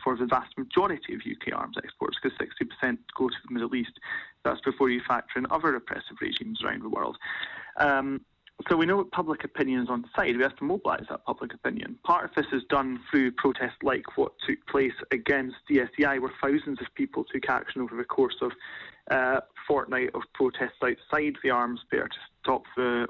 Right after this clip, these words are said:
weaponry from getting in. Part of it is about trying to raise the issue in Parliament and working with parliamentarians to keep them updated about what's happening. And part of it is about producing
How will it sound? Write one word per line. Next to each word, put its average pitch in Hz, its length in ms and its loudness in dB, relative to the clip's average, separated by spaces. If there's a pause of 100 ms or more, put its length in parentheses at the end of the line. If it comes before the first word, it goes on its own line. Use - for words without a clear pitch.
weaponry 123 400 0
from 123 180 -6
getting 120 360 -4
in. 120 220 2 (440)
Part 160 320 2
of 147 80 -4
it - 260 2
is 127 300 2 (160)
about 127 400 0 (200)
trying 127 260 0
to 131 120 -2
raise 127 300 4
the 131 80 4
issue 123 240 0
in 120 100 -4
Parliament 127 540 0
and 127 160 -2
working 135 320 0
with - 140 -10
parliamentarians 127 1080 2
to - 80 -2
keep - 240 0
them 127 180 2
updated 127 460 -4
about 123 260 0
what's 120 220 -4
happening. 143 400 0 (340)
And - 140 0
part 151 240 2
of - 100 -12
it - 140 -4
is 127 100 -2
about 127 380 2 (400)
producing 127 640 0